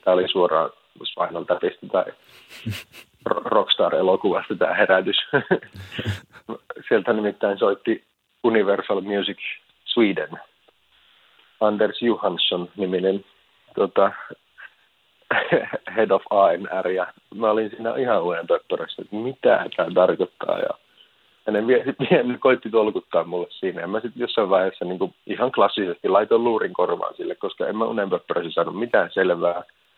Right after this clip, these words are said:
mitä hän haluaa. En, en mä niinku edes muistanut siinä unen sekaisessa tilassa, että niinku, että niinku mit-, tai en mä niinku uskonut, että se voisi niinku tuommoisella varoajalla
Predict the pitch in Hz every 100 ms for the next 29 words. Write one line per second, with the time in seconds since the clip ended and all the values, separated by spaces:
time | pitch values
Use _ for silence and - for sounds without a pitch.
0 | - 107 95 87 85 - 107 98 87 87
1 | 85 98 98 104 107 - 107 123 139 113
2 | - 87 80 - 90 87 92 85 82 90
3 | 92 - 87 92 90 - - - 95 90
4 | 92 - - - - _ _ _ - 101
5 | - 98 101 117 - 117 117 - 131 131
6 | 131 117 101 - 107 - 107 107 110 104
7 | - 120 104 92 92 92 92 85 87 85
8 | 87